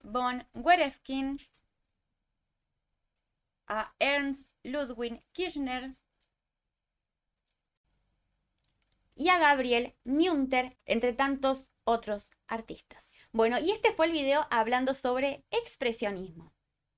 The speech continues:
Si tienen ganas de que hable sobre algún artista de los que mencioné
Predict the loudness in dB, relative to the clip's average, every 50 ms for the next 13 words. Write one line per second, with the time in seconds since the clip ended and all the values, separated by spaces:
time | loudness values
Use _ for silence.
0 | _ _ _ _ _ -20 -20 -20 -14 -8 -4 -2 0 0 0 0 0 0 0 0
1 | 0 -2 -2 -4 -4 0 2 2 2 2 0 -4 -4 -2 -2 0 0 -2 0 -2
2 | -2 -2 -2 -4 -4 -4 -4 -8 -10 -10 -10 -10 _ -6 -6 -6 -6 -10 _ _
3 | _ _ -10 -6 -4 -4 -4 -4 -6 -6 -6 -6 -6 -10 -8 -4 -2 -2 0 0
4 | -2 -2 -4